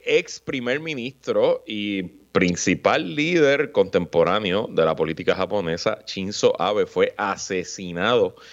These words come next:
en plena, en un evento político. Él estaba haciendo campaña <clears throat> por un candidato. Hay elecciones, eh, parlamentarias en Japón que se celebran este fin de semana. Y mientras él estaba,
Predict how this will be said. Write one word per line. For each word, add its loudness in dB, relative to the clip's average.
en -2
plena, -2
en -4
un -2
evento 2
político. 0
Él 4
estaba 0
haciendo -8
campaña -4
<clears throat> -10
por 2
un -4
candidato. 0
Hay -2
elecciones, -8
eh, 0
parlamentarias 2
en -4
Japón -2
que -6
se -4
celebran 0
este -4
fin -6
de -2
semana. 0
Y -10
mientras 0
él 0
estaba, -4